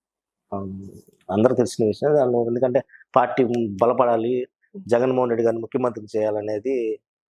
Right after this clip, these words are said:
ఆ, ప్రతి ఒక్కరు కార్యకర్త కూడా కష్టపడి ఇప్పుడున్న కేసులు కానీ లేకపోతే భయపడకుండా ముందుకు వస్తున్నారు. అంటే మళ్ళీ రాబోయే ఎలక్షన్లకు, అదే, పార్టీ వచ్చిన తర్వాత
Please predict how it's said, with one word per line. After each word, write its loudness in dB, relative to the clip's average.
ఆ, -2
ప్రతి 2
ఒక్కరు 2
కార్యకర్త 0
కూడా -4
కష్టపడి -4
ఇప్పుడున్న -6
కేసులు -4
కానీ -2
లేకపోతే -6
భయపడకుండా 0
ముందుకు -6
వస్తున్నారు. -6
అంటే 4
మళ్ళీ 4
రాబోయే 4
ఎలక్షన్లకు, -2
అదే, -2
పార్టీ 2
వచ్చిన -2
తర్వాత -2